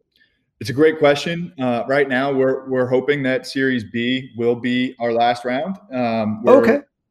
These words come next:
Speaker 1: we, we see some hopes of profitability next year. Uh, we're getting to the size now where we have enough collateral in terms of receivables and inventory and stuff like that, that we have some pretty cool financing offers on the table. So it's a,
Speaker 2: Good for
Speaker 1: a
Speaker 2: you.
Speaker 1: combination of debt and equity. Yeah.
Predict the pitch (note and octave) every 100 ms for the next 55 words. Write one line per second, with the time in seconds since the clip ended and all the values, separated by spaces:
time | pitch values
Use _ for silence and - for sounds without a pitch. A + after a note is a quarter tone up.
0 | _ A#2+ A#2+ B2 - C#3+ C#3+ C#3 C#3 D3
1 | C#3 C3+ - C3 C3+ C3+ C3 C3 - C3+
2 | C#3 D#3 - - A#2+ A2 G#2+ A2+ B2+ B2+
3 | B2 A#2 - A#2 A#2 A#2+ A#2 A#2+ A#2 A2+
4 | - _ _ - A#2+ A#2 A2+ A2+ A2+ A2
5 | - A#2+ G#2+ G#2+ A#2 A#2 A2+ G#2+ A2 G#2
6 | G2+ G2+ A2 G#2 G#2 G#2+ G2+ G#2 G#2 A2
7 | A2 G#2+ A2+ G#2+ G#2+ G#2 A2 G#2+ A2 G#2
8 | G#2 - _ _ - G#2+ A2+ A#2 A2+ -
9 | A2 G#2+ G#2+ A2 A2 A2+ A2+ A2+ A#2 A2
10 | G#2+ A2 A#2 A#2+ A#2 G#2+ - F3 - A#2+
11 | A#2 A2+ - A2 - _ B2+ B2 B2+ B2
12 | C#3 C#3 C3 B2